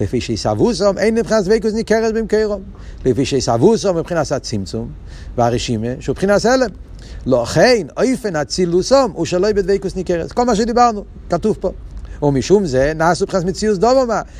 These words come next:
עד שיכולים להיות מבחינת מוקל לנברואים דבייה. זה הוא מוסיף פה עוד נקודה. עד כדי כך, <coughs> יא, נא, ה-, המקורום הוא בהלם, עד כדי כך, שעד שנהיה כלים דאצילוס באופן של הגבולה,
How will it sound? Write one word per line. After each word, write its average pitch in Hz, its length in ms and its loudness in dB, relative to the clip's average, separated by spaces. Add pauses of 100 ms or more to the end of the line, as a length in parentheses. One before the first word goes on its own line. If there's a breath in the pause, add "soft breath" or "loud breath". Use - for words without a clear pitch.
עד 151 160 4
שיכולים 165 300 4
להיות 175 260 -2
מבחינת 175 180 0
מוקל 170 260 0
לנברואים 185 380 0
דבייה. 208 320 2 (500 loud breath)
זה 123 80 4
הוא 170 80 4
מוסיף 170 240 -2
פה 196 100 4
עוד 208 200 4
נקודה. 143 300 -2 (140)
עד 220 240 4
כדי 214 320 -2
כך, 190 420 0 (420 loud breath)
<coughs> - 720 0
יא, 151 320 6
נא, 160 100 -4
ה-, 135 720 -2
המקורום 170 600 2
הוא 147 80 -4
בהלם, 185 720 0
עד 180 220 0
כדי 214 260 -4
כך, 240 460 2
שעד 165 260 -2
שנהיה 185 460 2 (120)
כלים 220 300 0
דאצילוס 214 480 0
באופן 190 380 2
של 185 160 0
הגבולה, 208 640 2